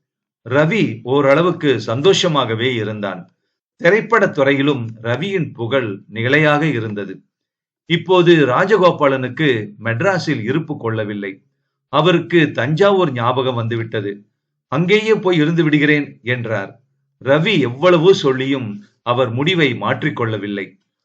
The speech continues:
ஆண்டாளும் அவருடன் செல்கிறேன் என்றாள். ரவிக்கு அதை கேட்டு மிகவும் வருத்தமாக இருந்தது. "என்னம்மா, எல்லாரும் என்னை தனியா விட்டுட்டு போறதுன்னு முடிவு பண்ணிட்டீங்களா?" என்று கேட்டான்.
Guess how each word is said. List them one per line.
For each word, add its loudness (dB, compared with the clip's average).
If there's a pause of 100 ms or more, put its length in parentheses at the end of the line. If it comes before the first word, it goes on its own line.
(240)
ஆண்டாளும் 2 (180)
அவருடன் 2
செல்கிறேன் 0
என்றாள். -6 (560)
ரவிக்கு 0
அதை 0
கேட்டு 0
மிகவும் -2
வருத்தமாக -2
இருந்தது. -6 (280)
"என்னம்மா, -2 (140)
எல்லாரும் 2
என்னை 2
தனியா 2
விட்டுட்டு -2
போறதுன்னு 0
முடிவு 0
பண்ணிட்டீங்களா?" -2 (400)
என்று -2
கேட்டான். -4